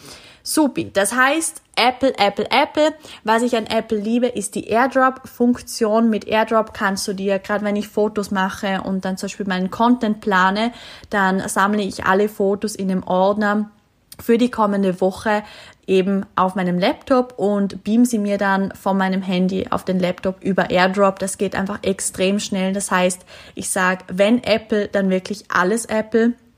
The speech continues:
Ich meine, ich will nicht sagen, dass es gar nichts bringt, wenn du ein iPhone hast und einen Windows-Computer. Aber ja, es ist definitiv eingeschränkt, auch mit der iCloud. Die iCloud ist ja wirklich,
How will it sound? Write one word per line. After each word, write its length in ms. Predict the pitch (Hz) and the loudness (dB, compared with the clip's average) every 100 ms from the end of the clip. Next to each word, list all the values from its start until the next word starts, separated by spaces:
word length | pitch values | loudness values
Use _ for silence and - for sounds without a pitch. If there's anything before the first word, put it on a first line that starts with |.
| _ _ _ _ _ _ - - | _ _ _ _ _ _ -20 -14
Ich 520 | 80 - 208 127 - | -12 -10 -10 -10 -6
meine, 220 | 185 190 196 | -2 0 -2
ich 200 | - 190 | -4 -2
will 140 | 208 | 0
nicht 180 | 208 - | 0 0
sagen, 220 | 196 196 | 0 2
dass 100 | 196 | 0
es 180 | 190 - | -2 2
gar 160 | 180 | 2
nichts 220 | 190 190 - | 2 -2 -4
bringt, 180 | 196 | -4
wenn 140 | 190 185 | -2 -2
du 60 | |
ein 120 | 185 - | -2 -2
iPhone 380 | 180 - 196 | -4 -4 -4
hast 240 | 202 185 180 | -2 -2 -4
und 80 | 185 | -2
einen 140 | 185 | 0
Windows-Computer. 1000 | 202 214 208 - 196 190 208 196 202 196 - - - - | 0 0 0 -2 -4 -2 -2 0 0 0 -4 -18 -18 -2
Aber 520 | 196 190 190 190 190 - | 2 4 4 2 0 2
ja, 200 | 262 262 | 2 2
es 100 | 226 | 2
ist 160 | 208 | 2
definitiv 440 | 220 214 214 220 - | 2 2 0 -2 0
eingeschränkt, 760 | 190 214 220 - 185 175 - | 0 2 0 -2 -6 -6 -2
auch 160 | 185 202 | 0 0
mit 240 | 214 208 | -2 -2
der 140 | 214 - | -2 0
iCloud. 600 | 202 202 208 - 175 185 | 2 2 0 -4 -2 -2
Die 60 | 185 | -2
iCloud 420 | - 190 - 190 | -2 -4 -4 -6
ist 160 | 196 196 | -4 -4
ja 100 | 180 | -2
wirklich, 520 | 185 185 202 196 | -2 -2 -4 -4